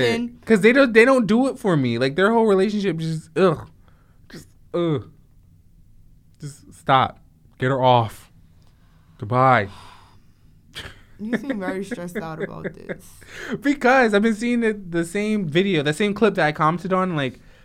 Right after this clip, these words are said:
Speaker 2: Mm-hmm.
Speaker 1: for a cou-, for, like, the past couple of weeks. I'm just like, "I do not like this couple, and I do not like the narrative of a black woman always having to raise these dudes. And I also do not like the narrative of you needing somebody in order to do better."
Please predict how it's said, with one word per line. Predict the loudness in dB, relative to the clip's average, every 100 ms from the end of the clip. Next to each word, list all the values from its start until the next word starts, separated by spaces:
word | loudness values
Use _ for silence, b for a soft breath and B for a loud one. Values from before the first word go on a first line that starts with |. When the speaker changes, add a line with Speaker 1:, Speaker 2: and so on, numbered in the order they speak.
| b b
Speaker 2:
Mm-hmm. | -16 -10
Speaker 1:
for | -4
a | -4
cou-, | -2 -4
for, | -4
like, | -4 -4
the |
past | -6 -6 -6
couple | -8 -8
of | -8
weeks. | -8 -8
I'm | -10 -10
just | -12 -12
like, | -12 -12
"I | -10
do | -8 -6
not | -8 -8 -8
like | -10 -10
this | -12
couple, | -10 -8 -6
and | -4
I |
do | -4 -4
not | -4 -6 -6
like | -6
the | -6
narrative | -4 -2 -2 -2 -2
of | -4 -4
a | -4
black | -4 -8 -8
woman | -8 -8
always | -8 -8
having | -10 -10
to | -8
raise | -6 -6 -8
these | -6 -4
dudes. | -4 -4 -8 -12 b b
And | -6
I |
also | -4 -4 -2
do | 0
not | 0 0 -2
like | -2
the | -2
narrative | -4 -2 0 0
of | -2
you | 0 2
needing | 2 0 -2
somebody | -2 -2 -2 0
in | -2
order | -2 -6
to | -8
do | -4
better." | -2 -2 -2